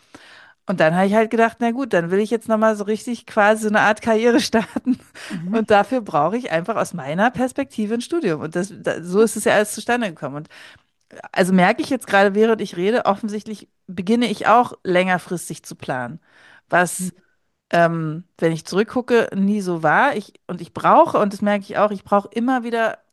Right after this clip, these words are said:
Speaker 1: neue Impulse. Ich kann mir nicht vorstellen, ein und denselben Job in ein und derselben Klitsche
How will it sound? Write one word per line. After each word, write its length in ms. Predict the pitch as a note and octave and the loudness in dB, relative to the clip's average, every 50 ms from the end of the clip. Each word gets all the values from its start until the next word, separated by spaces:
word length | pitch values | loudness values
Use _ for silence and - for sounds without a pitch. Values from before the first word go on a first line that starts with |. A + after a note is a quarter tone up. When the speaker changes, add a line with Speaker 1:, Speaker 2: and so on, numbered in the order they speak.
| _ - | _ -14
Speaker 1:
neue 380 | - F#3+ F#3 F#3 G3 G#3+ A3+ A3 | -10 -6 0 2 4 4 6 4
Impulse. 440 | G3 G3+ G3 - G#3+ G3+ F#3 E3 - | 2 0 -4 -4 -4 -4 -4 -6 -8
Ich 180 | - - - _ _ _ _ _ - | -12 -14 -18 _ _ _ _ _ -6
kann 300 | - G3+ A3 B3 C4+ C4+ | -2 0 2 2 2 2
mir 100 | C4+ B3+ | 2 2
nicht 200 | A#3+ C4 A#3+ - | 0 0 -4 -4
vorstellen, 720 | - B3 A#3 A#3 A3+ - - G3+ F#3 F#3 G3 G#3 A3 - _ - - - - - - - _ _ - | -2 0 0 0 0 -2 -4 -2 -2 -2 -2 -4 -6 -10 _ -20 -20 -20 -20 -20 -20 -20 _ _ 0
ein 260 | F#3 G#3 A#3+ B3+ C4+ | 2 4 4 4 2
und 120 | C4 B3+ | 2 0
denselben 420 | B3 A#3 A3 G#3 G#3+ G#3+ G#3+ G#3+ G3+ | -2 -4 -2 0 0 0 0 -2 -2
Job 360 | G3+ G3 G3 G#3 G3+ - - _ _ _ - | -2 0 0 -2 -2 -6 -20 _ _ _ -10
in 120 | F#3 F3+ | -10 -6
ein 220 | - E3 F#3 G#3+ A#3+ | -2 0 2 2 2
und 100 | A#3+ A3+ | 2 2
derselben 420 | A3+ G#3+ G#3 G3+ G3+ G3+ G3+ G3 | 2 2 2 2 0 0 -2 -4
Klitsche 500 | - - G3 F#3+ - - G3 F#3 F3+ - | -6 -6 -6 -6 -6 -6 -6 -6 -6 -8